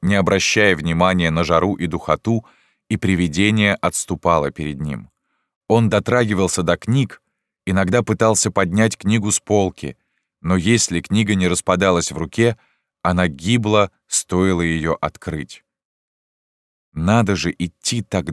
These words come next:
долго и найти пепелище. В отчаянии Крони смахнул с полки целый ряд книг. Рука завязла в трухе, и привидение вытянулось к нему голубым червем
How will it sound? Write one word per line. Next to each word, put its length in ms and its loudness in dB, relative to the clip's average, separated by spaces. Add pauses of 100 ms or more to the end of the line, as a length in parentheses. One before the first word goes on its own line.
долго 560 0 (800)
и 100 0
найти 480 0
пепелище. 1120 -2 (1080)
В 80 -2
отчаянии 760 0
Крони 480 2
смахнул 540 -2
с 100 -8
полки 400 -2
целый 420 0
ряд 240 0
книг. 440 -6 (760)
Рука 400 2
завязла 520 2
в 60 -8
трухе, 520 0 (460)
и 80 -2
привидение 720 2
вытянулось 720 0
к 100 -14
нему 320 0
голубым 520 0
червем 640 0